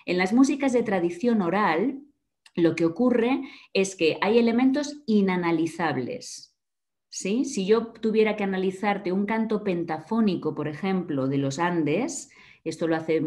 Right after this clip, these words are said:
lo hacía en mis clases de la universidad muy bien Enrique Cámara Lalanda, él no habla ahí de parámetros armónicos y no habla tampoco de parámetros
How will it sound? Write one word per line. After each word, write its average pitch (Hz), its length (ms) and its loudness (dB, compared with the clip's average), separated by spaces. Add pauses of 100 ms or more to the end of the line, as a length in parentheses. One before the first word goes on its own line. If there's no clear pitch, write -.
(140)
lo 139 260 0
hacía 196 400 0
en 156 120 0
mis 156 140 -2
clases 165 280 -2
de 156 60 -4
la 151 60 0
universidad 151 540 -2
muy 156 180 0
bien 156 420 0 (360)
Enrique 165 880 2
Cámara 160 600 -2
Lalanda, 160 800 -4 (420)
él 233 240 8
no 208 160 4
habla 214 360 2
ahí 190 180 2
de 190 100 2
parámetros 156 540 -4
armónicos 139 960 -4 (340)
y 202 140 2
no 214 220 4
habla 233 280 2
tampoco 196 460 -2
de 175 100 -2
parámetros 170 640 -2